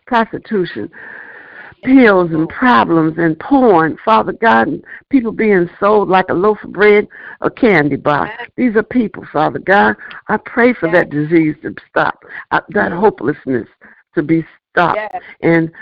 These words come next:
Speaker 1: Father, this fraud, this stealing identity and fraud people, Lord Jesus, they just don't leave folks stuff alone. I just found a, a, a heart-wrenching story earlier from my friend about her neighbor. And I just said, "You know what?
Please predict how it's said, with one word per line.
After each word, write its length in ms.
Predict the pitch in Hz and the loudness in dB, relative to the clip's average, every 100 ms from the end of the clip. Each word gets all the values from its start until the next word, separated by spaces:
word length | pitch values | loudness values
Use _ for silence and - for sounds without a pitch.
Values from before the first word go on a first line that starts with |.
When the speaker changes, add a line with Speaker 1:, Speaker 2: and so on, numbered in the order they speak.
| - - | -14 -2
Speaker 1:
Father, 320 | 226 208 208 | 0 0 -2
this 240 | 160 214 208 - | 2 2 2 -2
fraud, 520 | 214 190 156 143 - - - - - | 2 4 4 0 -6 -16 -20 -20 -20
this 240 | - 226 226 - | 0 2 2 -2
stealing 380 | 220 214 202 | 2 4 6
identity 720 | 190 185 - 190 185 - 170 | 4 2 2 2 2 0 -2
and 120 | 135 - | -2 -2
fraud 400 | 190 180 151 151 | 2 4 4 0
people, 400 | 170 - 90 - _ - _ - | -6 -6 -12 -12 _ -20 _ -2
Lord 460 | 214 240 165 143 | 4 6 4 2
Jesus, 300 | 156 139 98 | -4 -6 -6
they 200 | 131 147 | -8 -6
just 220 | 135 143 | -6 -6
don't 160 | 143 143 | -4 -2
leave 180 | 143 143 | -4 -4
folks 240 | 143 135 | -6 -6
stuff 240 | - 123 104 | -8 -8 -6
alone. 300 | 123 139 113 - - - | -6 -6 -8 -14 -20 -10
I 80 | 143 | -6
just 240 | 165 170 | -4 -6
found 360 | - 202 190 185 | -4 -2 0 -2
a, 60 | 151 | 0
a, 200 | 165 156 - _ _ - | 0 -2 -6 _ _ -14
a 80 | - | -8
heart-wrenching 600 | 208 240 - 175 170 147 | -2 0 0 0 -2 -4
story 420 | 165 - 190 202 - | -6 0 2 2 2
earlier 400 | 214 202 165 165 - - _ - | 2 2 0 -2 -8 -20 _ -4
from 220 | 190 196 | -2 0
my 120 | 196 190 | -2 -2
friend 340 | 233 208 151 - _ _ _ | 0 0 0 -6 _ _ _
about 300 | 175 170 185 196 | -6 -2 -2 0
her 100 | 202 | 0
neighbor. 500 | 220 208 147 98 - - - _ | 2 2 0 -4 -10 -18 -20 _
And 120 | 180 | -2
I 80 | 196 | 0
just 240 | 185 180 175 | -2 -6 -6
said, 220 | 170 - | -4 -4
"You 100 | - | -4
know 160 | 247 233 | -4 -4
what? 260 | 202 208 | -4 -4